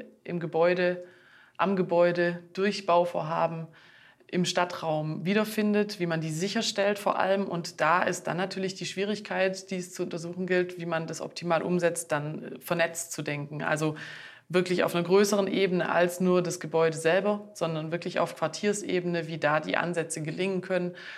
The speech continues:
an welcher Stelle da vielleicht Vorgaben notwendig sind von Seiten der Kommune, ähm, wie man die einbringen kann, wie die sinnvoll gesetzt werden. Ich denke, das ist auf jeden Fall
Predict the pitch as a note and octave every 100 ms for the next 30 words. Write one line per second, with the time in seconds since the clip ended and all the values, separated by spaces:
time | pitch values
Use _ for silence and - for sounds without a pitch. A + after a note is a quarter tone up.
0 | - - E3+ E3 D#3+ D#3 F3+ E3+ D#3+ D#3
1 | D#3 E3+ D#3+ D#3+ - E3 E3+ F3 F3 F3
2 | F3+ E3+ E3+ E3+ F#3 F3+ F#3 F3+ E3+ E3
3 | E3 E3+ D#3+ - E3+ F#3 G3+ G3 G3 -
4 | _ _ _ _ - - F3+ D#3+ E3 E3
5 | - - - - E3+ E3 E3+ - F#3 F3+
6 | F3 E3+ E3+ E3+ D#3+ D#3 D#3 E3+ D#3 E3+
7 | D3+ D#3+ D#3+ - E3+ E3+ E3 D#3+ E3+ D#3
8 | D3+ D#3 - - - E3 D#3+ D#3 E3 D#3
9 | D#3